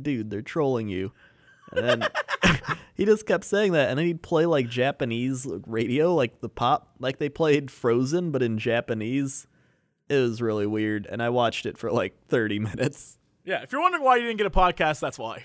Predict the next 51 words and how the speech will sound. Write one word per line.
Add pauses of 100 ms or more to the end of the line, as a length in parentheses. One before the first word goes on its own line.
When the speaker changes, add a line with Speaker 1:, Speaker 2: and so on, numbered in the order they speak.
(120)
Speaker 2:
<laughs>
Guys,
Speaker 1:
Yeah. (140)
Speaker 2:
that's
why.
We
were
busy
watching
PlayStation
Live.
Speaker 1:
Oh,
and
then (260)
the
other
one
was
this
black
guy,
and
he
was
on
the
phone
just
yelling
at
some
guy,
and
he
was
like,
"If
you
wanna
come
find
me, (240)
come
find
me. (200)
If
you
wanna
get
me,
come